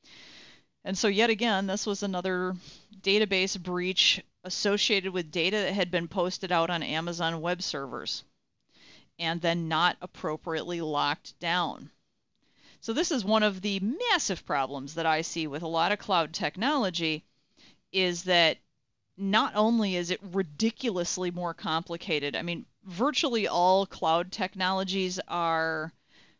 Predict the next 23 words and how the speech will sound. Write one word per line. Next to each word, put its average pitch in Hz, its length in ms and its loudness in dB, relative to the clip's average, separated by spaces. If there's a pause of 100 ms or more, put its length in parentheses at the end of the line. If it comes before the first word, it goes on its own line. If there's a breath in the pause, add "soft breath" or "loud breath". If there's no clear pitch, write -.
(460 soft breath)
one 214 200 4
hundred 233 580 2
times 180 560 0
more 190 420 2
complicated 170 1040 -2
than 175 220 -2
whatever 170 420 0
is 151 160 -4
on 143 220 -2
premise. - 640 -6 (800)
And 180 260 0 (100)
as 196 220 0
a 196 80 -2
result 170 540 -2
of 165 220 -6
that, 156 360 0 (360 loud breath)
the 180 180 2
higher 196 420 2
levels 175 460 0
of - 160 -10
complexity 160 920 -6 (360 loud breath)
leads 208 640 -2
to 165 640 -2